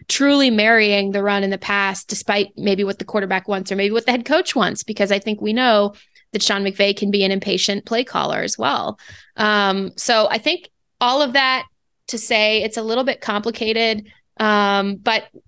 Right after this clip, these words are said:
what I think it's no small task for Mike LaFleur to not only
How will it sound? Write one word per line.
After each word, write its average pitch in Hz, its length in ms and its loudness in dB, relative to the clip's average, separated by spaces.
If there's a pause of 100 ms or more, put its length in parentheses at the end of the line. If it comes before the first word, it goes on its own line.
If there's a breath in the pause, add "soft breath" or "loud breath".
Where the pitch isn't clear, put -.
what 220 140 0
I 208 80 0
think 262 440 -2 (180)
it's 214 240 0
no 233 120 6
small 220 300 2
task 214 420 -2
for 214 140 -4
Mike 196 240 -2
LaFleur 220 720 2
to 214 200 0
not 214 200 0
only 196 480 0